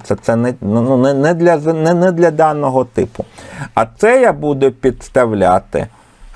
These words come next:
а точніше навіть не буду підставляти, у оцей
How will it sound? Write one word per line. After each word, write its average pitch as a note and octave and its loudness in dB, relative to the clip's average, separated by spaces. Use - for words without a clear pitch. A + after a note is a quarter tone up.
а F#2 -2
точніше B2 -2
навіть A#2 0
не A#2+ 2
буду F2+ -2
підставляти, C#2+ -4
у G#3+ 2
оцей B2 0